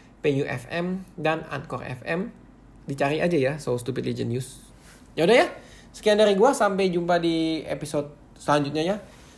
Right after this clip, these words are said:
Sepertinya ini adalah episode penutup tahun dua ribu sembilan belas ya. Ya, kita berpisah di, di tahun ini. Hu, hu, hu. Tapi tenang,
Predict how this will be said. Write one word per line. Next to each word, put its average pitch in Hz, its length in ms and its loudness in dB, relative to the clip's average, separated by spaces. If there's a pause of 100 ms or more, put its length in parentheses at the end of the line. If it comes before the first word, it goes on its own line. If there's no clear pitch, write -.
Sepertinya 254 400 6
ini 302 160 4
adalah 269 320 8
episode 233 400 0
penutup 214 480 0
tahun 190 560 4
dua 151 160 2
ribu 143 240 -2
sembilan 143 240 -4
belas 151 240 -2
ya. 147 160 -6
Ya, 196 320 -2
kita 175 240 -6
berpisah 170 480 -8
di, 156 160 -6
di 147 80 -8
tahun 143 240 -4
ini. 147 240 -8
Hu, - 80 -8
hu, 180 320 -4
hu. 170 80 -2 (160)
Tapi 151 160 -4
tenang, 123 400 -4